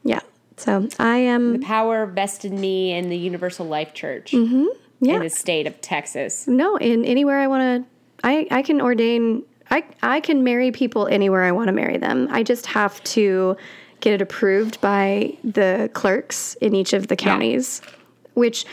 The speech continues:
Speaker 1: I got ordained for my sister's wedding, and then I ended up not doing her wedding because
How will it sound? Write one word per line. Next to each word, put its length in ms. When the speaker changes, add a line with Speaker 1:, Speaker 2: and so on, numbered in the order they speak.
Speaker 1:
I 80
got 200
ordained 460
for 100
my 140
sister's 440
wedding, 640
and 140
then 80
I 80
ended 180
up 140
not 240
doing 260
her 100
wedding 360
because 480